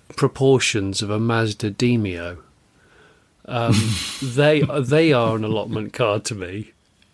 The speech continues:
Speaker 1: They're in, they're a
Speaker 2: Okay.
Speaker 1: Mazda which I don't think many people remember or even care about. <laughs> Um,
Speaker 2: But wasn't it the car you got as a prize in,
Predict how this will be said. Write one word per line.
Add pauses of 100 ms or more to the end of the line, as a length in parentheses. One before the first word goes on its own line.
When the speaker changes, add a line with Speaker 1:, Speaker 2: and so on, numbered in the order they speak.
(160)
Speaker 1:
They're
in,
they're
a
Speaker 2:
Okay.
Speaker 1:
Mazda
which
I
don't
think
many
people
remember
or
even
care
about. (280)
<laughs>
Um, (300)
Speaker 2:
But
wasn't
it
the
car
you
got
as
a
prize
in,